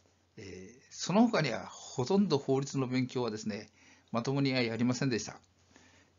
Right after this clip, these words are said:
刑法は一生懸命やりましたけどね。刑法、刑事訴訟法は一生懸命やりました。で、むしろ、あの、サラリーマンになってからですね、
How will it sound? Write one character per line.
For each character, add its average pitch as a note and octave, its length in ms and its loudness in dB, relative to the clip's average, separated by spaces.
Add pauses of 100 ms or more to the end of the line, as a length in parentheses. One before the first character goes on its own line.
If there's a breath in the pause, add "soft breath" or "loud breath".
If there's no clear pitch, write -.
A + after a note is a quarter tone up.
刑 F#3 180 8
法 F#3 140 6
は C3 60 8
一 A#2+ 80 4
生 - 120 2
懸 A#2 140 0
命 G#2+ 80 -2
や G#2 60 -2
り G#2 60 -6
ま G2+ 60 -8
し - 60 -8
た - 80 -10
け - 60 -14
ど G#2+ 60 -12
ね。 B2 180 -8
刑 D3+ 200 6
法、 B2+ 180 2
刑 B2 160 0
事 A#2+ 160 -2
訴 A#2 60 -2
訟 G#2+ 100 -6
法 G2+ 100 -2
は A2 80 -2
一 G#2 80 -6
生 - 80 -8
懸 - 120 -14
命 G#2 80 -8
や F#2+ 40 -10
り - 60 -14
ま - 60 -20
し - 60 -20
た。 - 60 -20 (2250 soft breath)
で、 D3 540 12 (200)
む F3+ 140 6
し A3 120 6
ろ、 A3 140 10
あ E3 40 8
の、 B2 400 6 (800)
サ E3 200 4
ラ A3 100 10
リ C#4 100 4
ー B3+ 40 6
マ G#3 120 10
ン D#3 60 4
に C3 80 6
な C#3 120 4
っ - 40 -6
て F#3 100 2
か A2+ 100 2
ら F2+ 60 -4
で F2 80 -4
す - 80 -8
ね、 - 260 4